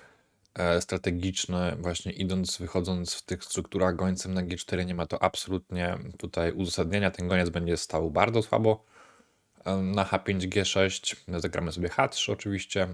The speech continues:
zagramy sobie wieża E jeden, koń F jeden i może nawet koń G trzy.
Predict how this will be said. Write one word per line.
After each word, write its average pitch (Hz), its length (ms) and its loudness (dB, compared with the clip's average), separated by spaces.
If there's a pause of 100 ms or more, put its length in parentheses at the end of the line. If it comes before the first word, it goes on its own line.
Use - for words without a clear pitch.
(140)
zagramy 82 320 -4
sobie 85 140 -6
wieża 85 280 2
E 101 100 6
jeden, 104 320 6
koń 82 240 -6
F - 360 0 (180)
jeden 90 680 4
i - 300 -6
może 80 340 -8
nawet 82 420 -10
koń 87 280 -4
G 107 200 6
trzy. 95 400 2